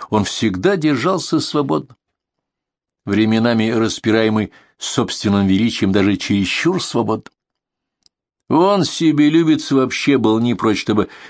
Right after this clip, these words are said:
все женщины принадлежали ему. Все участвовали в его жизни, и чтобы на день его рождения их собиралось не меньше, чем на первомайскую демонстрацию. Впрочем, Бунин с Булгаковым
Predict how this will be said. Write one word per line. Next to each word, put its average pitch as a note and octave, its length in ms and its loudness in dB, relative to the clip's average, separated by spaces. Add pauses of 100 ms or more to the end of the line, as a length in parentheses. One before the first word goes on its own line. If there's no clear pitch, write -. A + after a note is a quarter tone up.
все C3+ 340 2
женщины G#2+ 580 0
принадлежали G#2+ 680 0
ему. A#2 280 -4 (680)
Все E3+ 440 0
участвовали A#2+ 760 0
в F#2 60 -4
его G#2+ 240 0
жизни, G2 360 0
и G2+ 40 -2
чтобы A2 300 0 (340)
на G#2+ 180 0
день G2 280 0
его F#2 220 2
рождения F2+ 720 0 (220)
их F#2 140 -10
собиралось F#2 520 -2
не F#2+ 60 0
меньше, F#2+ 240 0
чем F#2+ 180 -2 (180)
на A2 120 0
первомайскую G2 680 0
демонстрацию. G2 800 -4 (1300)
Впрочем, G#2 640 0
Бунин G2+ 480 0
с F2+ 100 0
Булгаковым G2 800 0